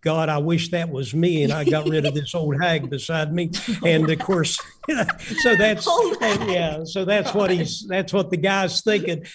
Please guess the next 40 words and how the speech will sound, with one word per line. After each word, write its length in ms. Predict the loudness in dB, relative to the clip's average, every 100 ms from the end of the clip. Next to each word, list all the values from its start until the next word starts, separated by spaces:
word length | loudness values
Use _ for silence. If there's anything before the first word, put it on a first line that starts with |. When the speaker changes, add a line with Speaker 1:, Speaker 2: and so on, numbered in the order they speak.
| -8
Speaker 1:
but 100 | -2
he's 140 | -2 2
gotta 240 | 2 4
disguise 560 | 2 0 2 2 2 2
that 300 | 2 0 0
from 120 | -2
his 180 | -2 0
wife, 340 | 2 2 0
so 160 | -2 -2
he's 200 | -2 0
nodding 260 | 0 0
his 160 | -4 -2
head, 180 | -2 -2
agreeing 340 | -4 -2 -2
with 100 | -2
everything, 460 | 0 0 0 -2 -4 -16 -2
you 80 | 2
know, 80 | 4
how 160 | 4
disgusting 680 | 2 -2 0 0 0 -2 -4 0
it 80 |
is. 320 | 0 0 -2 -6 -4 -8
Speaker 2:
<laughs> 160 | -2
There's 260 | 2 4 4
been 400 | 2 2 2 0
Speaker 1:
<laughs> 20 |
Speaker 2:
some, 380 | 0 0 2 0
though, 320 | 0 -2 -2 -2
that, 300 | -2 -2 -4
like, 220 | -6 -4
I, 320 | -2 -2 -2 -6
you 160 | -8
know, 220 | -6 -6 -2
I've 280 | 0 0 -4
even 260 | -6 -8
felt 300 | -8 -10 -4
bad 300 | 0 0 0 -6
for 120 | -12
the 120 | -12
wife, 480 | -12 -14 -16 -18